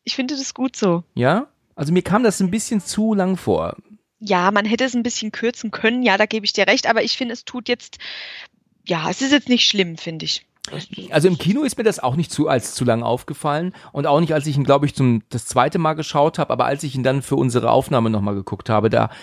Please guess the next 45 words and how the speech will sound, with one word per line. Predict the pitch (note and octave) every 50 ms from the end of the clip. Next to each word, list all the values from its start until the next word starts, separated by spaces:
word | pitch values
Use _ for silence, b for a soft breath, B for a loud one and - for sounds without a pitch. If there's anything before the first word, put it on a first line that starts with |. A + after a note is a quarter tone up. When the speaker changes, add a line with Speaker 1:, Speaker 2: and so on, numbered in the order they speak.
| B B
Speaker 2:
hatte | - B2
ich | A2+ F3
das | C#3 B2+ F3
Speaker 1:
Mhm. |
Speaker 2:
Gefühl, | F3+ A#2 - - B2+ B2
dass | A#2 A2+
sich | - A#2+ A2
das | - A2+ -
irgendwie | - - A#2+ A#2+ A#2+ A#2
ein |
bisschen | G#2+ A2 - - A2 F#2
sehr | F#2 F#2+ G#2 G#2 A2 A2
lange | G2+ F2 F2 F2+ F2+
zieht, | F2 - - F#2+ F2+ E2+ - B B B B B B B
ne? | - - G#2+
Speaker 1:
Mhm, | A2+ F#3 F3+ F3+ F3 F3+ F3+ B B B B -
okay. | A#2 A#2 A2+ A2 A2 G2 F2+
Speaker 2:
Ähm, | F2 - - -
wir | - - - - - A#2 A2 G#2+
haben | B2+ C#3+ C#3
ja, | B2+ A#2+ A#2+ B2 - -
ähm, | - A2+ G#2+ G#2+ G#2+ A2 A#2 A#2+ A#2
die | A2+ A2 A2
Besessenen-Szene | G#2 A2 G2+ A#2 C3+ - - F#3 D3+ C#3 C#3 - - C#3 C3+ D#3 E3 C#3
ist | C3 C3 -
ja | - C3 A#2+ A#2
im | A#2+ A2+ A2
ersten | A2+ A2 A#2 C3+ - - C#3+
Tanz | C#3+ C#3+ C3
der | - B2+
Teufel | - - B2+ B2 - B2+
natürlich | A2+ G#2 - - B2 A#2 G#2+ -
ja | G#2+
diese, | G2 A2+ A2 G2 A2+ G#2+ G#2 E2+ G2+
wie | A#2
man | A2+ A2 G#2+
ja | G#2 G2
sagt, | F#2+ G2 A2 - -
Vergewaltigung | - - G#2 F#2+ G2 F#2+ G2+ A#2 B2 C3 A2+ A2+ A2
des | F#2+ - -
Bau-, | - - G2+ A2 A#2 -
vom | - - G2+ G2
Baum, | F#2 G#2 A2 B2+ D3 D#3 F3 F#3 F3+
Speaker 1:
Genau, | - - G#2 A2 C3
Speaker 2:
ne? | E3+